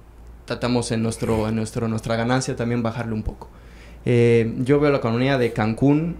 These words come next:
eh, o de Quintana Roo bien, creo que vamos por buen camino. Eh, digo de Cancún porque el sur del estado sí ha estado muy golpeado,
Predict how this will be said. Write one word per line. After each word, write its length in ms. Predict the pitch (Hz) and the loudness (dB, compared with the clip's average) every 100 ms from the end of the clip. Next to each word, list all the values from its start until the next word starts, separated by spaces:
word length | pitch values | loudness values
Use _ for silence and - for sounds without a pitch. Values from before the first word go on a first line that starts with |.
| - | -8
eh, 540 | - 113 110 110 120 - - 131 | -4 -2 -2 -2 -6 -10 -14 -4
o 160 | 123 113 | -2 0
de 80 | |
Quintana 420 | 113 117 113 113 113 | 0 0 2 2 4
Roo 320 | 127 127 127 - - - - - - - 113 | 4 4 2 -8 -20 -20 -20 -20 -20 -12 -2
bien, 400 | 110 117 160 185 - - - - - - | 2 4 2 -2 -10 -16 -18 -20 -18 -4
creo 160 | 127 123 | 0 2
que 100 | 120 | 2
vamos 280 | 117 120 - | 2 0 0
por 160 | 110 | 0
buen 180 | 110 117 | 0 0
camino. 400 | 117 110 120 175 - - - - | 2 4 2 0 -4 -20 -20 -6
Eh, 420 | - 120 117 110 110 - - - - - - - | 0 2 2 2 -4 -10 -14 -20 -20 -20 -20 -6
digo 240 | - 139 165 | 4 6 6
de 60 | |
Cancún 360 | 151 120 120 147 | 4 0 0 4
porque 240 | - - | 4 2
el 40 | 117 | -6
sur 160 | - | -4
del 120 | 143 123 | -2 0
estado 280 | - 123 | 2 0
sí 140 | 120 131 | 0 -2
ha 20 | |
estado 240 | 120 123 | -2 0
muy 200 | 120 123 | 2 4
golpeado, 480 | 120 110 113 113 139 | 4 2 0 -2 -4